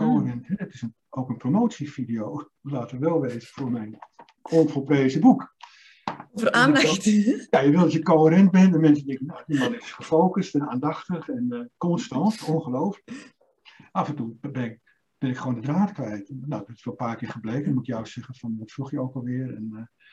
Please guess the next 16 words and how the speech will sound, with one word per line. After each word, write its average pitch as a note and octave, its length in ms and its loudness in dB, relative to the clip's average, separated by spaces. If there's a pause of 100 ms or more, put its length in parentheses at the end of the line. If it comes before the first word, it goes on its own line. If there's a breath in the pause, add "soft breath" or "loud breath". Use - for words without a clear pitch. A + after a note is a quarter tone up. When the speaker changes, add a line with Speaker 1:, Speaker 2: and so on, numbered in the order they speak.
(160 soft breath)
Speaker 1:
Hmm. G3+ 200 0
Speaker 2:
vroeger A3+ 240 0
zou C#3 180 -4
ik B2+ 60 -4
dat B2 160 -8
verschrikkelijk E3+ 460 -8
gevonden A#2+ 420 -8
hebben. G#2+ 180 -8
Had D3 100 -4
ik D3 120 -6
onmiddellijk E3 360 2
gedacht, B2 220 -10
Speaker 1:
Hmm. G#3+ 140 -4
Speaker 2:
oh, E3 120 -2
dit D#3+ 180 0
is D#3+ 240 -2